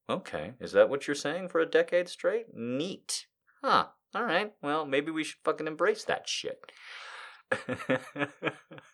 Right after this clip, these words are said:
But, like, real nihilism in the Zoomers is what I perceive. And I don't wanna shake my cane.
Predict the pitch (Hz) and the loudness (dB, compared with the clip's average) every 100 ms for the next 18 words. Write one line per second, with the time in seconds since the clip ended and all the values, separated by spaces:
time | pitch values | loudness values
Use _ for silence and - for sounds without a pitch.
0 | - - - 180 - - - 180 - _ | -6 -6 2 0 4 0 2 0 0 _
1 | - _ - - 175 175 - 151 - 156 | -12 _ -6 0 0 -2 -4 -6 -4 -6
2 | - - 147 - - - _ - - - | -6 -4 -6 -6 -12 -12 _ -14 -10 -8
3 | - - - - _ 131 160 160 156 147 | -8 -10 -14 -20 _ 12 12 12 12 12
4 | 143 113 113 226 233 170 180 254 123 87 | 12 2 6 12 12 12 12 12 12 10
5 | 82 80 73 73 76 82 85 82 80 85 | 6 0 -4 -8 -10 -10 -10 -8 0 2
6 | 78 78 87 - 78 78 120 147 208 233 | 2 0 -6 -8 -8 -2 2 8 10 12
7 | 175 165 113 87 80 73 - 76 80 123 | 10 10 8 8 4 -8 -8 -14 -14 -18